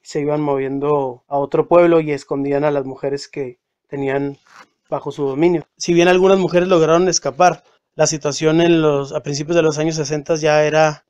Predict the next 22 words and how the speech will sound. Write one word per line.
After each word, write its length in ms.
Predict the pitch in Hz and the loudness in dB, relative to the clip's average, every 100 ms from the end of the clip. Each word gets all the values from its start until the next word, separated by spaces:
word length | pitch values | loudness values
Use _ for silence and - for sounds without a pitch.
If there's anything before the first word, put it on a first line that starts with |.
| - | -2
de 120 | 156 | 0
inminente 500 | 147 143 139 143 143 | 0 0 0 -2 2
decadencia. 720 | 156 147 139 156 180 160 143 - _ _ _ | 2 2 0 0 0 -4 -6 -10 _ _ _
Y 100 | 170 | -2
entre 280 | 160 156 156 | 0 0 -2
lo 120 | 151 | 0
más 280 | 156 160 - | 0 0 -2
escalofriante 760 | 180 - 175 151 151 165 170 180 | -8 -2 0 0 0 0 -2 -4
que 140 | 175 | -6
se 160 | 156 151 | -8 -10
puede 680 | - 151 160 170 156 147 135 | -4 0 2 0 -2 -6 -12
contar 340 | - 156 147 156 | -10 -6 -2 0
del 180 | 165 156 | -2 2
caso 460 | 185 180 165 - _ _ _ _ _ | 0 0 -4 -8 _ _ _ _ _
es 280 | - 156 - | -10 -8 -8
que 640 | - 160 156 156 143 131 151 _ _ _ | -6 0 4 4 2 -2 -10 _ _ _
mataban 500 | - 147 - 156 165 | -4 -2 4 4 6
de 80 | 156 | 2
hambre 600 | 147 156 160 165 151 151 202 _ - | 0 0 2 2 2 -2 -14 _ -10
a 80 | 151 | -4
las 180 | 147 - | -4 -2
chicas 540 | 208 190 175 165 - | -4 0 -2 -2 -12